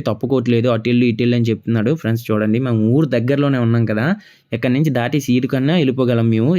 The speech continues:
ఎందుకంటే ఒక అర మైలు ఉంటుందంటే, అంటే అర మైలు అంటే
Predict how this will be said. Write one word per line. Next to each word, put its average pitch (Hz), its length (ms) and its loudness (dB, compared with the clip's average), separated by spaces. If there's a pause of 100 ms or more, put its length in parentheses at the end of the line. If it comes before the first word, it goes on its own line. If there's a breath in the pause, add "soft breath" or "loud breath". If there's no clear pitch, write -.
(100)
ఎందుకంటే 123 400 0
ఒక 120 160 0
అర 110 400 -4
మైలు 123 240 0
ఉంటుందంటే, 113 520 0
అంటే 117 200 -2 (120)
అర 113 100 -2
మైలు 135 360 0
అంటే 113 200 0